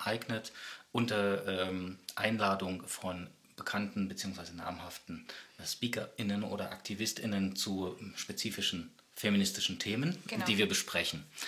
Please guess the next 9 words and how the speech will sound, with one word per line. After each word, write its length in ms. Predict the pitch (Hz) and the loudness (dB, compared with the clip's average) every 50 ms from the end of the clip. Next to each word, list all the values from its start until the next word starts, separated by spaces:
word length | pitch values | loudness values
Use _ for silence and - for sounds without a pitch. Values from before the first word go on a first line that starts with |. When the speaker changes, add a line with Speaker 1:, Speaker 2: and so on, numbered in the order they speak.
| - - - - - - - - | -4 -6 -6 -8 -8 -10 0 8
Speaker 1:
In 220 | - 131 123 123 | 8 10 10 10
der 380 | 107 107 98 95 90 90 - - - - _ _ - | 10 10 8 8 6 4 0 -4 -12 -20 _ _ 6
Auftaktveranstaltung 1200 | 113 - 175 - - - 190 - - - - - 104 101 - - 110 107 101 - 180 240 - - - - - - - - | 8 8 8 8 6 2 0 0 2 0 2 4 4 2 2 4 4 4 4 4 2 2 2 -2 -8 -14 -18 -20 -16 -10
Speaker 2:
Mhm. 220 | - - 175 - - | -8 -4 -2 0 2
Speaker 1:
haben 560 | - 110 113 113 120 120 110 104 101 98 98 - - | 4 4 4 4 4 4 4 2 0 -2 -2 -2 0
wir 180 | 104 101 104 | 4 4 4
das 220 | - 113 - - - | 4 4 2 2 0
Thema 440 | - 127 131 131 131 131 139 139 - - - - | 0 0 0 0 -2 -4 -4 -6 -10 -14 -8 0
gesetzt. 500 | - 117 104 123 160 - - - - - | 0 2 4 4 2 0 -2 -6 -6 -6